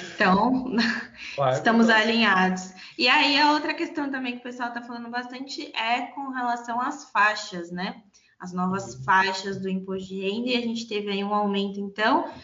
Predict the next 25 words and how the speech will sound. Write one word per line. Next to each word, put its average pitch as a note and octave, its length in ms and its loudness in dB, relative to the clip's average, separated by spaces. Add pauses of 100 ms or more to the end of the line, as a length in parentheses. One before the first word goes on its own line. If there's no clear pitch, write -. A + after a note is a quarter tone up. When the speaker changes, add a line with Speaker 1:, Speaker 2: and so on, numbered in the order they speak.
(200)
Speaker 1:
até F#3+ 1000 4 (100)
o F#3 100 -6
momento G3 440 -2
desse G3 200 -10
podcast G3 580 0
aqui, D4 440 0
estava D#4 360 2
se - 140 -10
falando C#4+ 460 4
da, D4+ 340 4
da A#3+ 180 2
faixa B3 380 2
aí A#3+ 100 2
até B3+ 340 0
dois C4 280 0
mil C#4 360 -2
e B3+ 200 -2
quinhentos B3 680 -2
a G#3 80 -8
isenção G3+ 260 -6
Speaker 2:
Dois F#3 140 0
mil C4 120 2
e A3 100 4
quinhentos. B3 140 2 (100)
Speaker 1:
agora? G3+ 160 0